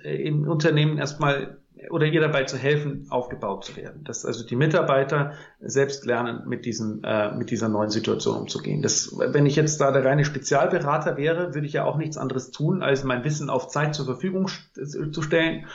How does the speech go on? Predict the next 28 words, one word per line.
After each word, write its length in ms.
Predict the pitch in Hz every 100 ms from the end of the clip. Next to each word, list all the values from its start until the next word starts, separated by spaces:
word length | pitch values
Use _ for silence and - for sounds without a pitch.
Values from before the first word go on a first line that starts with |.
| -
um 120 | - 151
sie 100 | 147
dann 220 | 143 147
genauso 640 | 131 127 151 147 147 147 - - -
in 180 | 143
Anführungsstrichen, 1000 | 139 147 151 143 135 - 135 139 139 139 -
ähm, 520 | 135 127 123 123 - - _ -
äh, 80 | -
abhängig 920 | 135 120 120 - 147 147 160 156 147
oder 280 | 131 131 131
erwartungsvoll, 960 | 127 123 147 156 151 - 139 135 139 - - -
äh, 200 | 131 123
auf 180 | 120
den 220 | - 127 123
externen 420 | - - 127 117
Berater 380 | 127 123 123 -
blicken 360 | - - -
zu 140 | - -
lassen. 340 | 147 - 147
Genau 500 | - 135 131 135 - -
den 220 | 139 147
Ansatz 400 | 147 151 147 -
fahre 200 | 135 131
ich 120 | 135
nicht. 240 | 131 -
Ich 140 | - -
helfe 400 | 127 - 131 - - - _ _ _
meinem 560 | 131 120 120 117 -